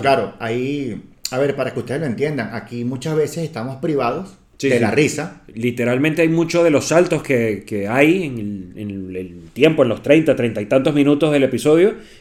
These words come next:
Speaker 2: eh, son risas. Lo que pasa es que, claro, que nos privamos y, y es que no se nos, no se nos entiende nada.
Speaker 1: Y yo creo que el de, el peor y el mejor en risa, en el buen sentido de la palabra, ha sido ropa reciclada,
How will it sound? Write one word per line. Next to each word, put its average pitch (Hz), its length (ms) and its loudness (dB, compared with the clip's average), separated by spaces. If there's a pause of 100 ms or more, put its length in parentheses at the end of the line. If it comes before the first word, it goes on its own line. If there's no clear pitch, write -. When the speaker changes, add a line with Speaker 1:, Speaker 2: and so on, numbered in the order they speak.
Speaker 2:
eh, 110 400 -4
son 113 220 -8
risas. 123 300 -2 (120)
Lo 82 80 -16
que 87 80 -14
pasa 92 220 -8
es 117 40 -4
que, 131 120 -6
claro, 120 280 2
que 101 120 -8
nos 92 240 -8
privamos 113 520 0
y, 147 40 2
y 98 500 -4
es 101 100 -10
que 110 100 -8
no 113 100 -6
se 131 100 -2
nos, 98 240 -6
no 104 160 -10
se 120 120 -8
nos 113 120 -4
entiende 101 380 -6
nada. 101 300 -4
Speaker 1:
Y 123 100 -2
yo 117 160 0
creo 151 220 4
que 196 100 0
el 180 80 0
de, 143 340 0
el 135 220 -4
peor 185 400 2
y 180 100 0
el 151 140 2
mejor 143 280 -4
en 196 120 -2
risa, 180 500 -4 (160)
en 127 120 -8
el 123 100 -2
buen 127 160 0
sentido 160 240 -4
de 175 60 0
la 175 120 0
palabra, 147 300 -2
ha 170 40 -4
sido 165 440 -10
ropa 135 360 -2
reciclada, 147 540 -4